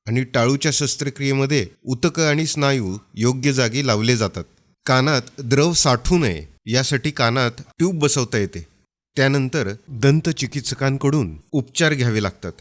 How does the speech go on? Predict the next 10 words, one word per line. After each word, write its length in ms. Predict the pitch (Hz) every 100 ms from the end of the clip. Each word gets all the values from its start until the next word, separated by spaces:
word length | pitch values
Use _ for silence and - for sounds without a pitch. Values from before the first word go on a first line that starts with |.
| _ -
शिवाय 480 | - 139 143 107 110 _ _
मानसिक 600 | 110 117 127 135 - 135
उपचार 360 | 120 - 147 135
देखील 440 | 131 120 151 95 92
देऊन 500 | 107 104 123 135 104
त्यांना 360 | 95 120 110 127 -
आधार 380 | 110 107 117 131
देणं 340 | 127 117 113
महत्त्वाचं 560 | 113 131 98 113 107 -
आहे. 200 | 87 87